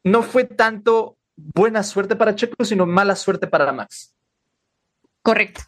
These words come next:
Speaker 2: cien por ciento. Creo que ahí está la distinción. O sea, creo que Checo hizo lo que tenía que hacer. Mala suerte por Max, porque, mala suerte,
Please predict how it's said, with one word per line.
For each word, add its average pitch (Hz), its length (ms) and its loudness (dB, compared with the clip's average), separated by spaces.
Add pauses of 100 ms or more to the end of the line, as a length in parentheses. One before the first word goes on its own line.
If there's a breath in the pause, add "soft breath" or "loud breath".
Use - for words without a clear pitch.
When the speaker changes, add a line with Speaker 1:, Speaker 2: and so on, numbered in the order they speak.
(120)
Speaker 2:
cien 302 320 0
por 330 120 2
ciento. 233 220 -4
Creo 220 140 -2
que 277 80 4
ahí 269 120 0
está 240 280 -2
la 240 100 2
distinción. 190 560 -4
O 185 80 -2
sea, 208 240 2 (200 loud breath)
creo 262 120 0
que 285 160 -6
Checo 349 380 0
hizo 339 200 2
lo 262 140 2
que 208 80 -2
tenía 214 320 -2
que 202 80 -2
hacer. 233 440 0
Mala 240 280 2
suerte 220 300 -6
por 185 240 -4
Max, 208 360 0
porque, 208 360 -2 (480 loud breath)
mala 392 180 2 (240)
suerte, 403 560 0